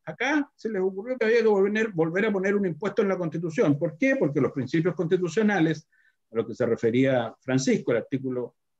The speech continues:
diecinueve, número veinte en nuestra Constitución, ponen algunas barreritas. No es, no es llegar y poner cualquier tributo en este país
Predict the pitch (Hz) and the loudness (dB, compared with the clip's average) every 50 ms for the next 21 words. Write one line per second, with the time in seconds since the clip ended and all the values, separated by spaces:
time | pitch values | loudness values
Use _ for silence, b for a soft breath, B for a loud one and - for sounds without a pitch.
0 | _ _ _ - 107 - - 120 123 127 127 123 123 123 123 123 131 143 170 190 | _ _ _ -16 -10 -4 0 2 2 2 4 4 4 4 4 4 4 2 4 4
1 | 190 180 165 143 143 131 135 131 - 156 143 151 143 175 175 220 226 - - 277 | 4 4 4 4 4 4 4 4 2 0 0 2 2 0 0 0 0 0 2 2
2 | 220 226 247 240 B B B B _ _ _ _ _ - 392 370 285 208 160 139 | 2 2 0 -2 B B B B _ _ _ _ _ -6 -4 -2 -2 0 0 2
3 | 139 147 208 240 208 175 147 143 - - 160 147 165 190 240 311 349 226 - - | 2 2 4 4 2 2 0 -2 -4 -6 -4 -2 0 2 2 2 2 0 0 -2
4 | - - - 147 151 156 160 156 160 165 165 175 160 151 156 151 160 175 180 180 | -8 -4 -2 0 2 2 2 0 0 0 0 0 2 2 2 2 2 2 4 4
5 | 165 156 151 170 175 180 175 165 156 156 156 - _ _ - 143 139 - - 180 | 4 4 4 2 2 2 0 0 0 -2 -4 -8 _ _ -4 -4 -4 -2 -2 -2
6 | 170 139 - - 156 160 170 196 214 208 175 156 165 151 156 143 143 - 165 170 | -2 -2 0 2 2 4 4 6 4 4 4 4 4 2 2 0 0 0 0 0
7 | 170 180 190 190 165 151 - - | 2 2 2 2 0 -2 -6 -14